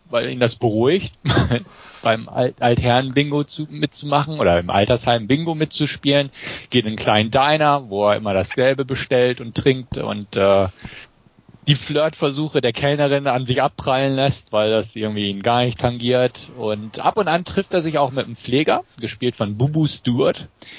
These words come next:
Und der versorgt ihn immer mit, äh, einer Tüte, wo man immer sieht, dass da ein bisschen was Blutiges drin ist aus dem Krankenhaus.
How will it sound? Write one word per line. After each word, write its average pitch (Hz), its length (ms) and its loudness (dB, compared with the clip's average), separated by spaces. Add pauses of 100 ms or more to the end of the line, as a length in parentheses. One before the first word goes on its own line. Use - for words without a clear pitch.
(340)
Und 131 320 0 (120)
der 139 140 4
versorgt 143 600 0
ihn 143 140 -2
immer 139 420 2
mit, 131 400 0
äh, 127 80 0
einer 123 480 2
Tüte, 156 640 0 (320)
wo 131 280 -6
man 139 140 2
immer 143 220 2
sieht, 143 240 0
dass 143 160 2
da 156 120 2
ein 147 120 -2
bisschen 147 260 -2
was 131 140 2
Blutiges 120 560 -2
drin 98 220 0
ist 95 260 -6
aus 104 280 0
dem 101 240 -8
Krankenhaus. 90 760 -4